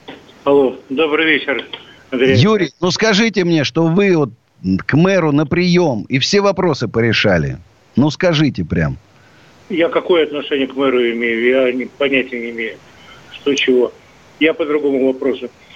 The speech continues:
Speaker 1: Э, значит, у вас название партии, э, еще есть конкурс?
Speaker 2: Да, конечно, продолжаем.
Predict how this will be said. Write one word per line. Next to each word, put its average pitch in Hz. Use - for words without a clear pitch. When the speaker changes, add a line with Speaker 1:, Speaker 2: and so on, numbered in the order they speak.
Speaker 1:
Э, -
значит, -
у 196
вас 190
название 180
партии, 165
э, 156
еще 147
есть 165
конкурс? -
Speaker 2:
Да, 135
конечно, 180
продолжаем. 135